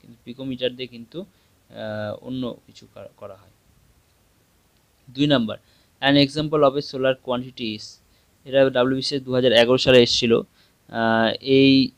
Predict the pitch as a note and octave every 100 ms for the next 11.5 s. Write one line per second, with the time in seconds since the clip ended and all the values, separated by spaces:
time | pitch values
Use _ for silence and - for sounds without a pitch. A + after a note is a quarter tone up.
0 | C3+ C3 B2+ A#2 - C3+ B2 G#2 C3 B2+
1 | B2 A#2+ C3+ B2+ B2+ A#2 A2+ A2+ - A#2
2 | A2+ A#2 A#2 - A2+ - A2 A2 G#2+ -
3 | - _ _ _ - A#2+ A#2 A#2 A2 A2+
4 | A2 - A2+ A2 - - B2+ C3+ B2+ -
5 | C#3 - - C3 B2+ B2 A#2 - _ _
6 | - A#2 G#2+ A2+ A2+ - - - C#3 C#3+
7 | C#3 C3 B2+ F#3 D#3 B2+ C3 B2+ B2+ B2
8 | - C3 B2+ C3 C3+ A#2+ D#3 - _ _
9 | _ B2 A#2 - F#2+ _ _ _ _ _
10 | _ - - - _ _ _ _ _ _
11 | _ _ _ C3 B2+